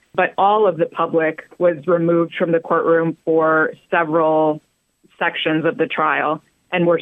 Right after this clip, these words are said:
standing out in the hallway, which is a violation of the Sixth Amendment, as you said. We all have a right to a public trial. And there was one actually high-profile case of this that made it into the news. A young activist and poet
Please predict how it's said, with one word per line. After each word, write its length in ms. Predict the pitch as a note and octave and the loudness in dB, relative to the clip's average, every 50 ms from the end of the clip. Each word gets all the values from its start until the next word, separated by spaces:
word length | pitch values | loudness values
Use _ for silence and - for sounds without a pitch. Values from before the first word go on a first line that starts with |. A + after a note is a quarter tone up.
| - | -2
standing 380 | - F3+ F3 E3+ E3 E3 E3 D#3+ | -2 -2 0 0 0 0 0 0
out 180 | D3+ D#3 D3+ | 0 0 0
in 100 | D#3 D3+ | 0 0
the 60 | D3 C#3+ | -2 -2
hallway, 600 | - - D3 D3+ D3 C#3+ B2+ B2 C#3+ C#3 D3 - _ _ _ _ _ _ _ _ _ _ _ _ _ - | -2 -4 -4 -2 -2 -2 -4 -2 -4 -4 -6 -8 _ _ _ _ _ _ _ _ _ _ _ _ _ -4
which 380 | D3+ F3+ F#3+ F3+ E3+ - - | 0 2 2 2 0 -2 -2
is 240 | - F#3 F3 D#3+ D#3 - _ _ _ _ _ _ - | 0 0 0 -2 -6 -12 _ _ _ _ _ _ -6
a 80 | F3 | -6
violation 720 | D#3+ D3 F3 E3 D#3+ D#3 D#3+ D3+ D#3+ D#3+ D3+ - E3 D#3 D#3 | -4 -2 -2 0 0 0 0 0 0 -2 -2 -4 -4 -2 -2
of 180 | D3+ C#3+ C#3 | -2 -4 -4
the 100 | C3 D#3+ D#3+ - | -4 -6 -4 -4
Sixth 200 | - D#3+ - - - _ _ _ _ _ _ | -4 -6 -6 -8 -14 _ _ _ _ _ _
Amendment, 440 | D#3+ D3+ D3 D3 D3 D3 D3+ D3 C3 | -4 -4 -2 0 0 0 0 0 -2
as 180 | - D#3+ C#3+ C#3+ | -2 -4 -4 -4
you 160 | D3 D#3 D3 - - | -4 -6 -6 -6 -6
said. 360 | D3+ C#3 C#3+ C#3+ D3+ D#3 F3 - _ _ _ | -4 -2 -2 -2 -4 -6 -12 -20 _ _ _
We 140 | E3 E3+ D#3+ | 0 0 2
all 160 | D#3 D3+ D#3 | 2 2 0
have 180 | D3+ D3+ D#3 D3 | 0 -2 -2 -2
a 80 | D#3 | -2
right 260 | D3 D3 D3+ C#3+ C#3 - | -2 0 -2 -2 -4 -2
to 100 | - E3 | -2 -2
a 60 | D3+ | -2
public 400 | D3 - D#3 C#3 C#3 D3+ C3+ - | -2 -4 -6 -4 -4 -4 -6 -6
trial. 440 | - - D#3+ D3 C#3+ D3 D3 D3 C#3 - _ - - | -6 -6 -4 -4 -2 -2 -4 -4 -6 -10 _ -4 0
And 140 | A3 G#3+ | 2 2
there 120 | A3 A3+ A3 | 4 4 4
was 140 | G#3+ G#3 G#3 | 2 2 2
one 240 | G3 G#3 A#3+ B3 A#3 | 2 0 2 2 0
actually 500 | G#3+ G3 F#3 - - F3 E3+ E3+ D#3+ - _ _ | -2 -2 -4 -4 -4 -2 -2 -2 -2 -4 _ _
high-profile 880 | - - G#3 G3 G3 F#3 F3+ - F3 E3+ E3 - E3 D#3 D#3 D3+ D#3+ D#3 | -8 -4 -2 -2 -2 -2 -2 -2 -2 -2 -2 -2 -2 -2 0 0 -2 -4
case 300 | D#3 - F3 D#3+ D#3 D3 - | -4 -4 -4 -4 -2 -4 -6
of 120 | D#3+ C#3+ | -6 -4
this 180 | C#3+ D#3+ D#3 D#3 - | -4 -4 -4 -2 -4
that 140 | E3+ D#3 - | -4 -2 -2
made 220 | D#3+ D#3+ E3 D#3+ | 0 0 2 2
it 140 | D#3+ D#3 D3+ | 0 0 0
into 300 | D#3 D#3 D#3+ C#3+ - E3 | 0 0 -2 -2 -4 -4
the 120 | D3 D#3+ | -2 -2
news. 480 | D#3 D#3 E3 E3 D#3+ D3+ D3+ D3+ D3+ D#3+ - _ _ _ _ _ _ _ - | 0 0 2 2 2 2 0 0 -2 -4 -8 _ _ _ _ _ _ _ -4
A 60 | F#3 | -2
young 300 | F3 F3 F#3 F#3 F#3 F3 | 0 0 0 0 0 -2
activist 680 | - E3+ E3 E3+ E3+ - F3+ D#3+ D#3+ E3+ E3 E3 E3 - | -2 -2 -4 -4 -2 -4 -4 -2 0 0 0 -2 -2 -4
and 160 | E3+ D#3+ D3+ | -4 -4 -4
poet 540 | - - - E3+ E3+ E3 E3 D#3+ D#3+ - - | -4 -4 -2 0 0 0 0 0 -2 -4 -6